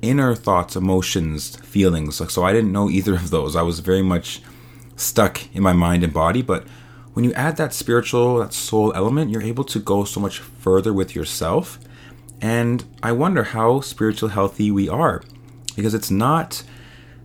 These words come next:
I don't think it's very, very promoted in this life to focus on spirituality,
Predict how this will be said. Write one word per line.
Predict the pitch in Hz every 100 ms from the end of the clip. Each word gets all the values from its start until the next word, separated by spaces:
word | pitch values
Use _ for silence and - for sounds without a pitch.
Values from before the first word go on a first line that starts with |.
| -
I | 131
don't | 165
think | 175
it's | 180 -
very, | 95 92 107 120
very | 110 110 104
promoted | - 92 87 90 90 87
in | 85
this | 82
life | 82 80 90 170 - - - -
to | - -
focus | - - 95 - 101 -
on | 87 87 87 87
spirituality, | - - - 90 - 82 85 85 85 85